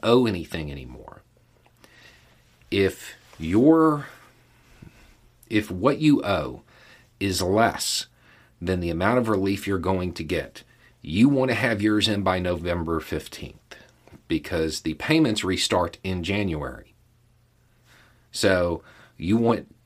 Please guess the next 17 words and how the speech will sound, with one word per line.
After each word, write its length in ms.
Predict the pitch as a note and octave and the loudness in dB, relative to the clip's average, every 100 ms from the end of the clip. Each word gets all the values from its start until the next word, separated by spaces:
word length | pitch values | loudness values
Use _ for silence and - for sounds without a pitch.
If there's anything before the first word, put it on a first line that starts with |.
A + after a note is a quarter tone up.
| _ | _
them 240 | - A#2+ B2 | 2 4 4
to 80 | |
have 160 | - A#2+ | 2 2
enough 220 | G#2+ F2 | 0 -2
time 320 | - A#2+ A2+ | 0 2 2
to 140 | A2 - | -2 -8
process 680 | - - A2 C#3 D3 D3 F3+ | -2 2 4 4 2 2 0
it 180 | F3 - | 0 -4
so 200 | - G2 | -4 0
you 200 | F2 C3 | 4 4
don't 140 | C#3 | 4
have 160 | B2 A#2 | 2 -2
to 80 | A2+ | 0
make 200 | G2+ - | 0 0
another 300 | F#2+ F2+ D#2+ | 0 0 0
payment. 540 | - G2 D2 - - _ _ _ _ _ _ _ _ _ _ - | 0 -2 -2 -14 -20 _ _ _ _ _ _ _ _ _ _ -2
Now, 420 | A#2 A#2 D2+ | 0 2 0